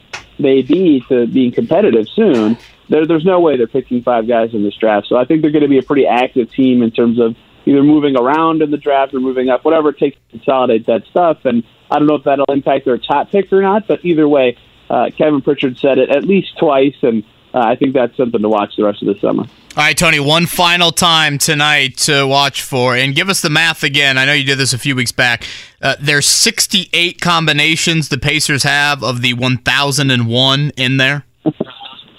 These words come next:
Speaker 1: That's exactly right. Yep, six point eight percent chance that they move up to one, about a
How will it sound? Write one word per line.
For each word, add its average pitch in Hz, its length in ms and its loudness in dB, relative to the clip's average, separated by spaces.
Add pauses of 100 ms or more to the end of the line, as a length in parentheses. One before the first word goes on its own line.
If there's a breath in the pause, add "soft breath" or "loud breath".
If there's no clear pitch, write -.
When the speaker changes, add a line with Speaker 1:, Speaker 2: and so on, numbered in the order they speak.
(320)
Speaker 1:
That's 135 160 0
exactly 156 400 2
right. 143 200 2
Yep, 139 140 0 (120)
six 175 180 -2
point 165 240 0
eight 156 220 0
percent 151 460 -2
chance 147 360 0
that 139 140 -2
they 135 340 2 (440)
move 151 240 2
up 143 220 -2
to 131 80 0
one, 160 420 0
about 143 180 0
a 127 40 -6